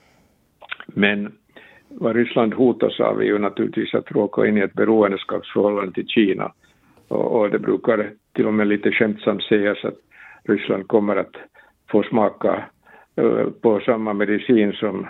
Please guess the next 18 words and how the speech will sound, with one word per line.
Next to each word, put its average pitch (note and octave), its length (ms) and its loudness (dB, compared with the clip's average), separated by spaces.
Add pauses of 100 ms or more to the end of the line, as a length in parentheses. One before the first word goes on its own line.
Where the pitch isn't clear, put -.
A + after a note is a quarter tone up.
(120)
vissa A2+ 360 0
andra G2+ 300 -2
har F#2 80 -2
fått G#2+ 240 -8
smaka G#2 420 -4
av, F#2+ 220 2
att, - 180 -4
att G#2 160 -4
vara G2 300 2
en, F#2+ 100 -8 (480)
en - 140 -4
un-, A2+ 320 2
underordnad G#2 800 2
lydstat G#2+ 640 -2
till G2+ 180 -2
en G2 140 -2
stormakt. F#2 680 -2 (560)
Eh, G#2+ 380 2